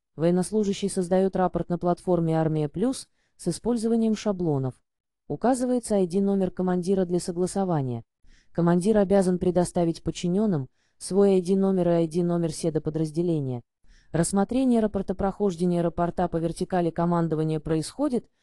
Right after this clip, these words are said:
аналогично бумажному рапорту. Наложение резолюций командирами в принятии решения по существу рапорта. Сроки рассмотрения рапортов. Срок рассмотрения начинается с момента представления рапорта,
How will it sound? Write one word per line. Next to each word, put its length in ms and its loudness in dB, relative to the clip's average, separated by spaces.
аналогично 680 0
бумажному 540 0
рапорту. 540 -4
Наложение 540 2
резолюций 720 -2
командирами 640 0
в 80 -20
принятии 460 0
решения 500 0
по 100 -6
существу 540 -4
рапорта. 500 -4
Сроки 380 0
рассмотрения 720 0
рапортов. 480 -4
Срок 280 -2
рассмотрения 640 0
начинается 560 -2
с 80 -6
момента 440 0
представления 720 -2
рапорта, 500 -4